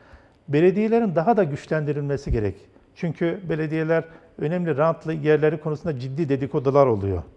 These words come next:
İşte bu dedikoduları ortadan kaldırmak için belediyenin teknik olarak daha da güçlendirilmesi, daha denetleyici,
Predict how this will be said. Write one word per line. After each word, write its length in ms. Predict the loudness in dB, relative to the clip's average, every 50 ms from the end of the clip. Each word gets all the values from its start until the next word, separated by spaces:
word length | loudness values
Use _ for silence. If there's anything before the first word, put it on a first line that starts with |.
| _ _ _ _ _ -8
İşte 140 | -6 -4
bu 100 | -2 0
dedikoduları 640 | 0 0 0 -2 -4 -4 -6 -6 -2 -2 0 2 2
ortadan 420 | 2 0 0 -2 -4 -4 -6 -6 -4
kaldırmak 540 | -4 -2 -2 -2 -2 -4 -2 -2 -4 -4
için 220 | -6 -10 -10 -10 -10 -14 -20 -20 -20 _ _ _
belediyenin 600 | -2 0 2 2 2 0 0 0 0 0 0 -2
teknik 500 | -4 -4 -6 -8 -8 -6 -6 -8 -6 -4
olarak 380 | -2 -2 -2 -2 -2 -6 -4 -4
daha 240 | -4 0 2 2 2
da 80 | 2
güçlendirilmesi, 1040 | 2 0 -4 -8 -6 -6 -4 -4 -2 -2 -4 -4 -2 -4 -4 -6 -6 -6 -6 -6 -6 -6 -12 -20 -20 -10 -4 -2
daha 260 | 0 0 2 2 4
denetleyici, 880 | 2 2 2 0 -2 -2 -2 0 0 0 0 -4 -6 -6 -6 -6 -6